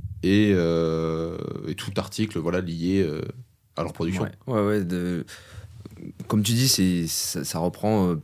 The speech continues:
Speaker 2: plusieurs horizons,
Speaker 1: Mm.
Speaker 2: et le but, c'est de, de prendre un peu ces horizons pour comprendre le, le fonctionnement de ces entreprises, euh, comment elles ont évolué dans le temps, quelles ont les, quelles sont un peu les erreurs qu'elles ont faites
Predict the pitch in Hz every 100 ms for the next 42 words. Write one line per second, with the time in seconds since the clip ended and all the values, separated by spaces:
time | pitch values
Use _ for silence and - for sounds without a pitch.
0 | - 101 92 98 95 92 92 104 131 135
1 | - - - 104 90 87 90 110 - 90
2 | 85 85 87 82 80 73 76 78 85 87
3 | 87 101 95 85 85 87 92 110 90 82
4 | 92 90 101 101 85 78 78 - 90 -
5 | 90 92 - 85 82 - - 107 123 -
6 | - - - - - - 82 - - 90
7 | 92 90 92 87 90 92 90 85 104 139
8 | - - 90 98 98 87 80 - - 87
9 | 104 90 95 90 82 92 95 - 85 87
10 | 85 92